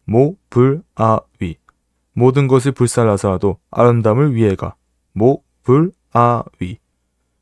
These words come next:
모든 것이 불타버린 아이를 위로하며로 바뀔 것으로 추정됩니다. 마지막으로 류슈의 스토리가 수라도가 펼쳐질 거라고 가치우가 말했는데 세상에는 아내를 잃은 남편을 호랍이라 부르며 남편을 잃은 아내를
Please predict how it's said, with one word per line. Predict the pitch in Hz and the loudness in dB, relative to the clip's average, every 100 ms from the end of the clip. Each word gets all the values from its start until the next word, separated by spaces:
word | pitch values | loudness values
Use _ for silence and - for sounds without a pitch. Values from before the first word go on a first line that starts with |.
| _ _ _ _ _ | _ _ _ _ _
모든 | 107 120 131 127 | 0 2 2 2
것이 | 120 - | 0 0
불타버린 | 165 131 - 127 110 92 - _ - | -2 -2 0 0 0 -2 -8 _ -4
아이를 | 101 95 98 117 156 123 | -2 0 0 0 0 0
위로하며로 | 123 127 120 107 90 - _ 120 170 170 | 0 2 0 -2 -6 -10 _ -2 -2 0
바뀔 | 131 - 135 | -4 -4 -4
것으로 | 127 - 127 | -4 -2 -2
추정됩니다. | 117 - 120 101 87 95 90 _ | -2 -2 -4 -4 -4 -6 -8 _
마지막으로 | 117 120 135 135 123 131 180 180 | 0 0 2 0 2 2 0 -2
류슈의 | 139 120 139 - 156 | -2 2 2 2 0
스토리가 | 147 - 139 120 135 135 | 0 -2 -2 2 0 0
수라도가 | - 196 180 170 165 | 0 0 2 0 0
펼쳐질 | 156 151 120 110 | 0 -2 -2 -2
거라고 | 104 98 113 | -2 -2 0
가치우가 | 147 123 - 131 127 | -2 -2 -4 -2 0
말했는데 | 107 101 95 92 92 - _ - | 0 -2 -4 -8 -10 -12 _ -10
세상에는 | 113 104 92 95 147 - _ | -4 -2 -2 -2 -4 -6 _
아내를 | - 110 117 113 110 | -4 0 0 0 0
잃은 | 107 104 | -2 -2
남편을 | 92 95 95 120 156 - | -4 -6 -4 -4 -4 -4
호랍이라 | 165 160 156 143 135 | 0 2 2 2 0
부르며 | - 95 85 82 - _ _ _ - | -2 -6 -8 -10 -16 _ _ _ -4
남편을 | 101 104 - 113 110 | -2 -2 -2 -2 -2
잃은 | 101 110 117 | -2 -2 -2
아내를 | 101 90 82 | -4 -6 -8